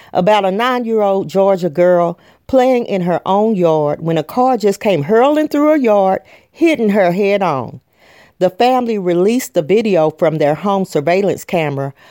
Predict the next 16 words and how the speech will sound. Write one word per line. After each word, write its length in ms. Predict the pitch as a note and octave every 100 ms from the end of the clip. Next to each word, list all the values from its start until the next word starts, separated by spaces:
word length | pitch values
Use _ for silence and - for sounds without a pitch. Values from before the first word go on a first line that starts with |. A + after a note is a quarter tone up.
| -
hoping 400 | - D4 D#4 B3
to 140 | G3+ E3+
catch 420 | - G#3+ - -
the 100 | D3
hit-and-run 540 | F3 E3 D#3+ D#3 F3
driver 500 | E3 D#3 C3+ C3 C3+ - - -
who 140 | C#4
just 260 | A#3 G#3 -
got 240 | F#3 F#3 -
out 220 | B3+ C#4+
of 80 | C#4
the 60 |
car 540 | C4+ C#4+ C4+ B3+ G3 -
and 160 | - D3+
ran 160 | E3+ F3
away. 400 | E3 B2+ A2